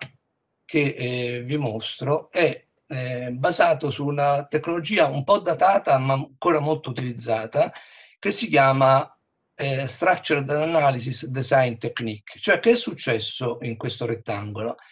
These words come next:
Che se mettiamo a sinistra le esigenze di ogni dominio, vedremo vari settori poi in cui l'intelligenza artifica-, inte-, eh, eh, intelligenza artificiale è applicata, e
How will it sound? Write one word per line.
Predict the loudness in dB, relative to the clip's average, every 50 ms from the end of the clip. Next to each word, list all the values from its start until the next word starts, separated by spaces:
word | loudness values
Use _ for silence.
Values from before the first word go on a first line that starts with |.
| -20 -20 -20 -20 -18 _
Che | -4 -2
se | 0 2 4
mettiamo | 6 6 4 4 4 2 2 2 2
a | -2
sinistra | -2 0 0 0 0 0 -2 -4 -6 0 0 0 2
le | 0 -2
esigenze | -4 -6 -6 -2 0 2 2 2 0 -2 -4 -4 -4
di | -2 0 0
ogni | 0 0 -2 -4 -2
dominio, | -2 0 0 2 2 2 0 0 0 -2 -2
vedremo | -2 -4 -4 -2 -2 0 0 4
vari | 4 4 4 2
settori | -2 -6 -8 -8 -6 -6 -4 -2 -2 -2 -2 -4
poi | -6 -4 -4 -4 -4
in | -4 -6
cui | -6 -6 -6 -4
l'intelligenza | -6 -6 -8 -10 -10 -8 -6 -6 -6 -6 -8
artifica-, | -10 -10 -14 -12 -10 -8 -4 -4 -4 -4 -4 -8 -16 -20 -20 -10
inte-, | -8 -4 -2 -2
eh, | -2 -2 -2 -2 0 0 0 0 -2 -2 -4 -6 -6 -8 -8 -10 -14 -18 -20 -16 _
eh, | -8 -6 -6 -6 -8 _ _ -20 -20 -20 -20 -20 _ _
intelligenza | -4 -2 -2 0 2 4 4 4 4
artificiale | 0 -2 -2 2 4 6 6 6
è | 6
applicata, | 4 2 0 0 6 6 6 6 6 2 -2 -4 -4 -4 _ _ _ -2
e | 0 2 2 2 0 -4 _